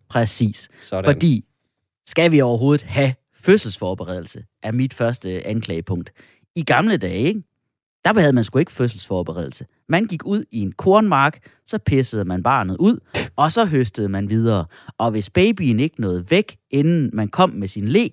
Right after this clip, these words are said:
Speaker 1: så var det bare ærgerligt.
Speaker 2: Der vil jeg så sige, til fødselsforberedelsens forsvar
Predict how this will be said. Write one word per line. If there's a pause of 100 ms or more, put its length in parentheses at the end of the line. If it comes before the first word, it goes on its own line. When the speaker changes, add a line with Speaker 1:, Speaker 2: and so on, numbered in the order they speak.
(260)
Speaker 1:
så
var
det
bare (300)
ærgerligt. (840)
Speaker 2:
Der
vil
jeg
så
sige,
til
fødselsforberedelsens
forsvar